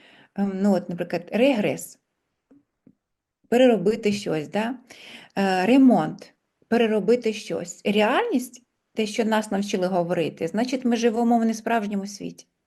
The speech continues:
І ми живемо в штучному світі, придуманому такому, тому так багатьом людям важко, вони розуміють, що їм кудись хочеться йти, але вони дуже бояться вирватися з цієї, як вони говорять, реальності, бо реальність — це матерія.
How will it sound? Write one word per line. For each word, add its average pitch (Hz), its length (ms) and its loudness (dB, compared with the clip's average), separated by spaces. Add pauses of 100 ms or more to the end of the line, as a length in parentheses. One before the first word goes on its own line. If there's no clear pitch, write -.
(920)
І 214 320 0
ми 226 180 4
живемо 233 400 2
в 302 60 -4
штучному 240 460 -4
світі, 277 360 -8
придуманому 214 720 -2
такому, 180 580 -6 (240)
тому 254 240 2
так 240 200 -2
багатьом 214 420 -4
людям 220 400 -2
важко, 233 360 -4
вони 202 220 0
розуміють, 220 420 -2
що 208 140 -6
їм 202 140 0
кудись 202 240 -4
хочеться 196 400 -4
йти, 277 360 -6 (640)
але 220 240 4
вони 247 420 6
дуже 233 320 -2
бояться 226 580 -2
вирватися 208 720 -2
з 202 120 -10
цієї, 214 220 2
як 196 160 0
вони 196 140 -2
говорять, 180 400 -2
реальності, 220 760 -2
бо 196 120 -2
реальність — 240 440 0
це 214 80 -4
матерія. 170 580 -4